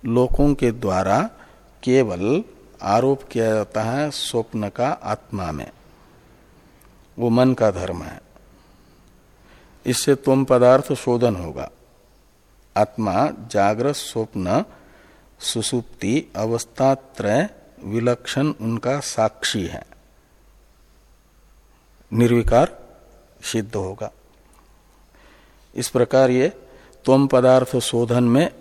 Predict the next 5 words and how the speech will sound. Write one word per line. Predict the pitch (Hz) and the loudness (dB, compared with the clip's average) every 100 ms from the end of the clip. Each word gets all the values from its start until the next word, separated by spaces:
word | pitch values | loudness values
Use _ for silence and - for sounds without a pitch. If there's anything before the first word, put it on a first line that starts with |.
| - | -2
ये | 127 | 0
उपयोग | 120 127 - 139 131 110 | 2 4 8 10 10 6
है | 101 | 0
इसका। | 92 - - - - - _ - _ _ _ _ _ - - - - - - - _ - - - _ - _ _ _ _ _ - | -2 -6 -8 -10 -20 -20 _ -20 _ _ _ _ _ -20 -14 -10 -10 -10 -16 -20 _ -20 -20 -20 _ -20 _ _ _ _ _ -4
हाँ? | 117 165 | 0 0